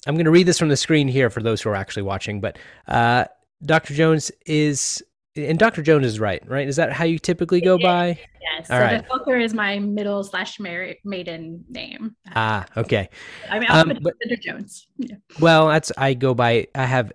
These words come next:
Speaker 1: Gabriel pretty much in everything, my middle name, because Aaron Ross is the most bland white
Speaker 2: It's true.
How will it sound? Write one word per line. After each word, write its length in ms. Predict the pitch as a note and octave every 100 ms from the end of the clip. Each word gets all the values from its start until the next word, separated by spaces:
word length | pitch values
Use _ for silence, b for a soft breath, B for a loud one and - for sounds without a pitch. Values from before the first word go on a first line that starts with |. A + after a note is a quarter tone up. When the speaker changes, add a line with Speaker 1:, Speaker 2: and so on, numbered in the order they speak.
| -
Speaker 1:
Gabriel 560 | A2+ G#2+ A2+ A2+ A2
pretty 220 | - A#2+
much 160 | A2+ G#2
in 80 | G2
everything, 540 | G2 A2+ A#2+ A#2 A#2+
my 140 | A2+ A2
middle 160 | A#2
name, 180 | A#2 A#2+
because 680 | A2+ G#2+ A2+ G#2 F#2+ - - _ _
Aaron 220 | A#2 A#2 A2
Ross 280 | A2 G#2+ -
is 100 | -
the 100 | G#2+
most 300 | G#2+ G#2 -
bland 560 | G#2 G#2 G#2+ A2 - - _ _ _ _ _ _ _
white 280 | G#2 G#2 A3+
Speaker 2:
It's 160 | A3+ - G#3+
true. 160 | F#3+